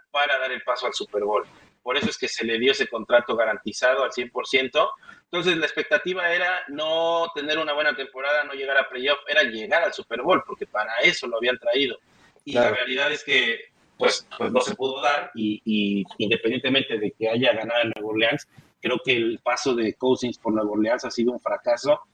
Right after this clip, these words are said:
Speaker 1: en términos de las expectativas que se tenían con él.
Speaker 2: Sí, aquí el problema con los vikingos, digo, ya nos, ya nos estamos yendo al fútbol de estufa, pero está bien, es que son el equipo con menos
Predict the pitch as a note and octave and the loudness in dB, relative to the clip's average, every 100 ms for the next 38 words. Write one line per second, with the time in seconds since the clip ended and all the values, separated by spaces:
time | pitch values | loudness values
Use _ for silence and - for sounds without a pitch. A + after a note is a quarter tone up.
0 | - - - C#3 C#3 D3+ D3+ B2 A2+ - | -6 -2 -2 0 0 2 2 2 -2 -6
1 | - - - G#2+ - E3 B2 - A2 G2 | -4 -4 -4 -6 0 2 2 -2 -8 -6
2 | G#2 A2 G2+ - - - - - - E3+ | -2 0 0 -2 -8 -4 -4 -4 -6 0
3 | F#3 C#3+ C#3 F#3 G3 F3+ G3 F#3 E3 B2+ | 0 2 2 2 2 2 2 2 0 0
4 | A2+ A#2+ E3 F3 E3+ C#3 C3 C#3 C#3+ - | -4 -4 0 2 0 0 2 2 0 -4
5 | - - B2+ C#3 C#3 C3+ B2 A2+ C#3 B2+ | -10 -8 4 4 4 0 -2 0 0 2
6 | C#3+ C3+ B2 A2 - - C3+ B2+ A#2+ D3+ | 2 2 2 -2 -6 0 2 2 0 -2
7 | D3+ - C#3 A#2 A2 - B2+ C3 D#3+ - | 0 2 2 0 -2 0 2 2 2 0
8 | - - - - _ C#3+ C3+ - - D3+ | -12 -12 -10 -12 _ 4 4 2 0 4
9 | C#3+ - - D#3+ D3+ D3 E3+ E3 F3 F3+ | 4 2 0 0 2 0 -2 -2 2 2
10 | - _ C#3 C3 C#3 D#3 E3 E3 - - | -2 _ 2 2 2 0 2 0 -2 -10
11 | - | -16